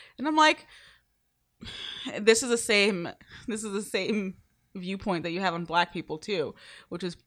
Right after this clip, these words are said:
problematic, which is, I don't, I don't initiate those conversations because I do get, I get too angry, honestly, I do, because the way that people are treated in ice raids or the way that black people are treated, whether they're, whether they're criminals or not. And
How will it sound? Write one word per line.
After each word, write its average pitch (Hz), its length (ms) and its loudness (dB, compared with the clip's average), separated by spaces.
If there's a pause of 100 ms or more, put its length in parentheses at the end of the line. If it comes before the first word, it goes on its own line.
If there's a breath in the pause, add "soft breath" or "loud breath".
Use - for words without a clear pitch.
(120)
problematic, 170 600 2
which 226 120 2
is, 294 140 -2
I 220 100 12
don't, 240 220 8
I 196 100 10
don't 220 140 8
initiate 202 300 0
those 175 120 -2
conversations 170 560 -2
because 160 220 -8
I 156 80 -4
do 160 140 -6
get, - 120 -2 (240)
I 175 80 0
get 202 160 4
too - 140 -2
angry, 147 460 -2
honestly, 139 560 -6
I - 40 -8
do, - 200 -8 (420 loud breath)
because 170 540 -2
the 165 160 -6
way 170 180 -2
that 165 260 -4
people 170 280 -6
are 151 80 -2
treated 147 240 -6
in 151 80 -8
ice 147 280 -2
raids 147 260 -4
or 151 60 -6
the 147 100 -4
way 143 160 -2
that 139 140 -6
black 147 200 -4
people 156 200 -6
are 147 60 -2
treated, 147 280 -8
whether 156 280 -2
they're, 143 220 -6 (200)
whether 220 380 10
they're 196 140 2
criminals 190 420 -2
or 156 60 -8
not. - 320 -2 (380 loud breath)
And 180 220 2